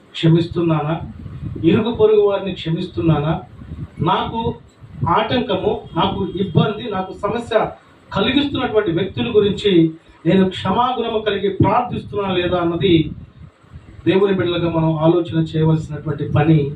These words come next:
చాలా మట్టుకు ఉండి ఉన్నది. కనుక ఈరోజు శ్రేష్టమైనటువంటి వర్తమానము ఏమై ఉన్నదంటే, క్షమించేటువంటి గుణము కలిగి ఉండాలి. ఇతరులను మనం ఎందుకు క్షమించాలి?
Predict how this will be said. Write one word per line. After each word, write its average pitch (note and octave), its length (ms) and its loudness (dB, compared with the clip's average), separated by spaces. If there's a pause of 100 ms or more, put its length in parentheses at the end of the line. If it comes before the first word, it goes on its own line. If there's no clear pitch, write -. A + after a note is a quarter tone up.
(800)
చాలా D3+ 180 2
మట్టుకు D#3 640 2 (540)
ఉండి D#3 280 6
ఉన్నది. D3 440 2 (640)
కనుక C#4+ 480 0 (460)
ఈరోజు B3 320 2
శ్రేష్టమైనటువంటి G#3+ 920 -2
వర్తమానము F3 720 0 (100)
ఏమై E3+ 320 2
ఉన్నదంటే, D3 720 2 (680)
క్షమించేటువంటి G3 1120 2
గుణము E3 320 2
కలిగి C#3 500 -2
ఉండాలి. C3 420 2 (720)
ఇతరులను A3 680 2
మనం E3+ 320 4
ఎందుకు G#3+ 260 -2
క్షమించాలి? F3+ 720 -2